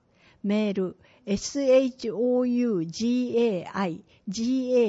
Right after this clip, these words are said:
ーケーユーエスエイチユーアットマークシティドット流山ドット千葉ドットジェーピー。アイディー一零一九二二二。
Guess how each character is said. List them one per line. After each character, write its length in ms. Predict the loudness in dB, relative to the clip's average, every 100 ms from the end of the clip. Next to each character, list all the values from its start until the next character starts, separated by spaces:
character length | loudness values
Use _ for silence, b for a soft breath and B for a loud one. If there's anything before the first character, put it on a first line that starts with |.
| 0
ー 80 | -6
ケ 280 | 0 2 2
ー 40 |
ユ 300 | 0 0 0 -2
ー 80 | -4
エ 100 | -4
ス 320 | -4 -4 -2
エ 140 | 0
イ 100 | -2
チ 320 | -6 -8 -2
ユ 160 | -2 -2
ー 60 | -6 b b -8
ア 80 | -8
ッ 80 | -8 -2
ト 140 | 0
マ 200 | 2 -2
ー 40 | -6
ク 260 | -12 -20 -20
シ 300 | -8 -8 -6
テ 120 | -4
ィ 220 | -4 -6
ド 140 | -6 -8
ッ 60 | -8 _
ト 240 | -6 -6 _
流 420 | -6 -2 -2 -2
山 420 | -2 -2 -4 -8 -12
ド 160 | -8 -8
ッ 60 | -8 _
ト 180 | -12 -12 b b
千 220 | -6 -2
葉 180 | -2 -4 -8
ド 140 | -10
ッ 60 | -10 _ -8
ト 160 | -8 -8 -4
ジ 100 | -2
ェ 100 | -2
ー 40 |
ピ 340 | -4 -10 -10 -14
ー。 60 | b b b b
ア 160 | -6 -2
イ 160 | -2 -2
デ 100 | -2
ィ 120 | -4
ー 40 | -8 -8
一 380 | -8 -4 -4 2
零 420 | 4 4 -2 -10 _
一 300 | -8 -8 -16 -4
九 300 | 0 0 0
二 420 | 0 0 0 0
二 320 | 0 -2 -4
二。 260 | -6 -8